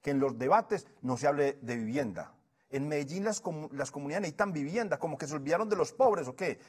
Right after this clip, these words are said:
Los compañeros del primer bloque no mencionan de vivienda, ni en este ni en ningún lado. Se les olvidó la vivienda. Se les olvidó la salud cuando me-, en Medellín hace falta camas para que nuestra gente no se muera.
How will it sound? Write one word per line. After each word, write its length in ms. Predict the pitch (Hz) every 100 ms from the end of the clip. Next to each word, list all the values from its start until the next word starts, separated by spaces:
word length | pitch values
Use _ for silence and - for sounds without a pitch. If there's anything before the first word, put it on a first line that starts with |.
| - -
Los 180 | 151
compañeros 400 | - 165 165 196
del 100 | 226
primer 260 | 165 175 180
bloque 380 | 190 247 233 220
no 180 | 160 170
mencionan 420 | 185 180 190 185
de 100 | 156
vivienda, 320 | 143 165 131
ni 100 | 143
en 100 | 156
este 180 | 226 226
ni 60 | 196
en 60 |
ningún 200 | 165 143
lado. 300 | 165 113 - - _
Se 180 | - 156
les 140 | 147
olvidó 240 | 143 135 151
la 100 | 165
vivienda. 400 | 147 156 95 - - _
Se 200 | _ -
les 160 | 196 185
olvidó 300 | 190 170 190
la 100 | 226
salud 320 | 196 190 247
cuando 280 | 214 233 196
me-, 160 | 185 180
en 140 | 170
Medellín 260 | 170 165 190
hace 160 | 208 214
falta 360 | 214 202 196
camas 380 | - 254 269 240
para 160 | 208 185
que 180 | 170 170
nuestra 320 | 165 156 160
gente 180 | 170 208
no 80 |
se 100 | 185
muera. 440 | 208 226 233 147